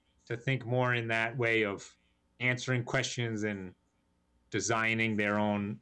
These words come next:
way to tackle questions rather than just regurgitating information. Uh, but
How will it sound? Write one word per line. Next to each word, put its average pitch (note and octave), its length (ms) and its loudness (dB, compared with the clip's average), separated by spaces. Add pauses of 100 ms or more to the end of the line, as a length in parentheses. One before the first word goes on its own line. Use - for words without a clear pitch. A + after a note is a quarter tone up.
way G#2+ 220 2
to F#2+ 120 0
tackle G#2 560 -2
questions G#2+ 520 -2
rather G2 300 0
than F2+ 220 -4
just - 420 -4 (760)
regurgitating G2+ 760 0
information. G2 800 -2 (800)
Uh, G#2+ 240 0 (100)
but C3 320 0